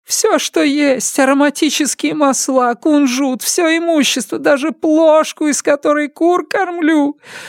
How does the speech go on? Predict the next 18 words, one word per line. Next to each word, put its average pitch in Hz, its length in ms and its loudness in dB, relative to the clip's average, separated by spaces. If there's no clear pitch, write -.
всё 370 400 2
раздам 277 580 0
землякам 294 640 0
без 302 180 -2
остатка. 302 680 0
Прошу 339 480 0
лишь 311 280 0
не 330 100 2
отнимать 330 520 0
жизнь. 339 460 0
Никогда 370 580 0
больше 370 340 -4
этой 330 200 0
эксплуататорской 320 920 0
торговлей 320 580 0
заниматься 359 720 -2
не 359 160 -8
буду". 392 560 2